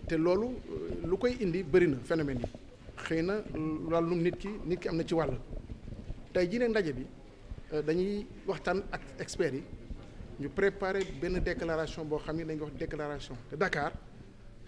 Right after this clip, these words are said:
pour que sommet cop vingt-sept buy ami fële ci Égypte,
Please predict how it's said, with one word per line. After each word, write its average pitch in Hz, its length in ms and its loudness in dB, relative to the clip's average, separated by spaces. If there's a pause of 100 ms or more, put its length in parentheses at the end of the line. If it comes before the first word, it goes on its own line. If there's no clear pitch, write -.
pour 190 180 2 (120)
que 202 440 4
sommet 190 420 0 (160)
cop 196 220 2
vingt-sept 185 340 0
buy 202 180 0
ami 156 160 -2 (140)
fële 226 240 2
ci - 160 -10
Égypte, 147 320 2